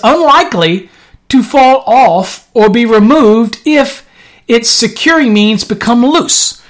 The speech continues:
So if the screws come loose or whatnot, so typically, uh, what happens is, uh, there'll be screws or whatever that make it so that there's no real means that even if the screws come loose,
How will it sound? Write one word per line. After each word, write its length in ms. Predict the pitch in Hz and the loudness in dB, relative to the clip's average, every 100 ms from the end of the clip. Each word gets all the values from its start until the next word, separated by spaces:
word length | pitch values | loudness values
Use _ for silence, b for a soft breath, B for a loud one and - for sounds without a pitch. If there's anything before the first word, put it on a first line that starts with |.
| b b | b b
So 220 | - 220 | -2 0
if 80 | 214 | 0
the 80 | |
screws 460 | - - 311 320 294 | -4 -2 0 0 0
come 280 | - 277 254 | -2 0 0
loose 400 | 247 247 247 220 | 0 0 -2 -2
or 100 | 226 | -2
whatnot, 420 | 233 220 233 220 | -2 0 -2 -2
so 180 | - 233 | -2 -2
typically, 800 | 214 285 277 269 233 220 202 B B B B B B | 0 -4 -4 -4 0 0 -2 B B B B B B
uh, 320 | 190 202 196 202 | -4 -2 0 0
what 140 | 214 | 0
happens 420 | 220 220 214 202 | -2 -2 -4 -4
is, 640 | 208 202 202 180 - - b b b - | -2 0 0 -2 -6 -14 b b b -6
uh, 260 | 180 185 | -2 -2
there'll 180 | 180 208 | 0 0
be 220 | 208 214 | 0 0
screws 880 | 208 - - - 262 269 269 262 233 | 0 -2 -4 -4 0 2 2 0 0
or 80 | 226 | 2
whatever 640 | 226 226 226 233 226 214 b b b | 2 2 2 2 0 -2 b b b
that 520 | 175 196 196 196 - _ _ _ - | -4 0 0 -2 -6 _ _ _ -4
make 400 | 190 202 233 233 | 0 2 2 0
it 120 | 202 | -4
so 300 | - 233 214 | -2 0 2
that 180 | 214 208 | 2 0
there's 200 | 202 175 | -2 2
no 360 | 208 240 262 240 | 2 4 2 2
real 280 | 233 226 | 2 2
means 460 | 214 208 214 208 190 | 4 2 2 0 0
that 120 | 196 | 0
even 320 | 247 247 254 247 | 0 -2 0 -4
if 100 | 240 | -4
the 80 | |
screws 560 | - - 233 233 233 220 | -6 -6 -2 0 0 -2
come 300 | - 208 190 | -4 -4 -2
loose, 380 | 180 175 175 | -2 -2 -6